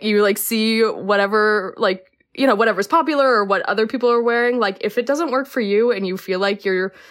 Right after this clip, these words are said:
dressing up in someone else's clothes, just, like, discard it. And that's, again, kind of maybe a simple piece of advice, but, like,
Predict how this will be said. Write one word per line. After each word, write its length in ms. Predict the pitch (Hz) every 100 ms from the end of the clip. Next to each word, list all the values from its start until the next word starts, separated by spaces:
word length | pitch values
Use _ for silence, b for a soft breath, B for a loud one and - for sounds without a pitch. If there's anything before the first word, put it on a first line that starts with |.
| B -
dressing 340 | 190 208 208
up 160 | 208 233
in 120 | 214
someone 260 | 190 196
else's 300 | 190 202 185
clothes, 580 | - 175 180 214 269 269 - _
just, 260 | - 392 -
like, 160 | 415 403
discard 480 | 359 - 294 294
it. 220 | 220 165 -
And 220 | 247 262
that's, 320 | 302 285 - -
again, 340 | 220 214 202
kind 160 | 214 277
of 60 | 277
maybe 240 | 269 269
a 60 | 202
simple 340 | - 196 247
piece 220 | 285 269
of 80 | 285
advice, 480 | 294 269 302 359 -
but, 180 | 240 -
like, 400 | 202 180 180